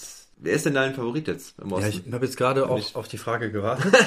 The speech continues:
Speaker 1: <laughs>
Speaker 2: und, äh, musste an meinen guten Freund, äh, Jorgo denken.
Speaker 1: Ja.
Speaker 2: Da, äh, sage ich ihm jetzt, „Ja, auf jeden Fall die Bucks, die machen das.“
Speaker 1: <laughs>
Speaker 2: Ähm, es, ich fänd richtig geil Game seven, Bucks gegen Sixers.
Speaker 1: Mhm.
Speaker 2: Und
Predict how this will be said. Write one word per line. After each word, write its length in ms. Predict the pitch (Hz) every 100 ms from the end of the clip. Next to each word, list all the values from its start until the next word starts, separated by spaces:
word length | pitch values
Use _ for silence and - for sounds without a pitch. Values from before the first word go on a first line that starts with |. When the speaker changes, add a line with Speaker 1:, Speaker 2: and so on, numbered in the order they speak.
| - 160
Speaker 1:
<laughs> 300 | 160 160 143
Speaker 2:
und, 280 | 139 160
äh, 260 | - 123 117
musste 360 | 123 135 - 113
an 80 |
meinen 280 | 113 110 107
guten 240 | 104 110 107
Freund, 380 | - 101 101 104
äh, 200 | 95 95
Jorgo 280 | 104 107
denken. 400 | 90 95 101 127
Speaker 1:
Ja. 240 | 131 127 - -
Speaker 2:
Da, 220 | - 110 117
äh, 460 | 107 104 101 110
sage 160 | 101 120
ich 100 | 123
ihm 80 | 123
jetzt, 180 | 110 95
„Ja, 100 | 87
auf 180 | 95 104
jeden 120 | 101
Fall 120 | 101
die 100 | 98
Bucks, 280 | 95 113 -
die 80 | 107
machen 280 | 127 123
das.“ 280 | 104 127 147 - - -
Speaker 1:
<laughs> 280 | 147 160 135
Speaker 2:
Ähm, 560 | 117 110 110 110 110 113 127 - -
es, 300 | 107 - - - -
ich 180 | 123 -
fänd 240 | 143 139
richtig 320 | 139 139 123 -
geil 240 | 120 113
Game 220 | 113 113
seven, 520 | 113 131 127 160 175 - _
Bucks 320 | - 117 - -
gegen 360 | 113 117 117 -
Sixers. 580 | - 135 - 156 156 - _ _
Speaker 1:
Mhm. 360 | 120 120 160 - _
Speaker 2:
Und 480 | 123 117 113 113 -